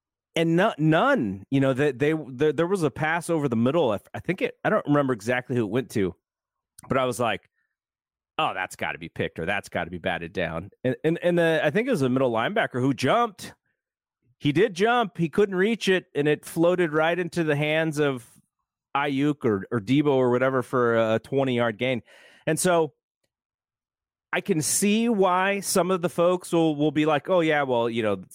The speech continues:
teams are just gonna throw different looks at him, and, and, and his lack of fastball is gonna X, Y, and Z."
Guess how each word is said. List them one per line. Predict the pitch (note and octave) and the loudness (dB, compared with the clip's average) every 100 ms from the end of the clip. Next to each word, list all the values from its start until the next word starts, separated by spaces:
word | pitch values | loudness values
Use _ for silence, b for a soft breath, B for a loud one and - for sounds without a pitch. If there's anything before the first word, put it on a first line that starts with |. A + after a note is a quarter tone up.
| - | -8
teams | - D3 A#2+ | -2 0 0
are | |
just | G2+ A#2 | -2 -2
gonna | - A2 | -2 -4
throw | - A#2 | 0 0
different | G#2+ G2+ G2 | 0 -4 -4
looks | F#2+ G2+ - | -4 -4 -4
at | A2 - | -4 -2
him, | G2+ F#2+ | -2 -2
and, | F#2+ F2+ | -2 -4
and, | F2 F2 G#2 | -4 -4 -4
and | F#2+ F#2 F#2 G2 | -4 -2 -4 -6
his | - A2+ F2+ E2 B B | -2 -2 -2 -10 B B
lack | A2+ B2 - | -4 -4 -6
of | A2 | -8
fastball | A#2+ A2 A2+ B2 | -4 -4 -4 -4
is | A2 | -2
gonna | F#2 G#2+ | -2 -4
X, | G#2+ A2+ | -4 -4
Y, | A#2+ | -4
and | A2 | -2
Z." | F#3+ | -4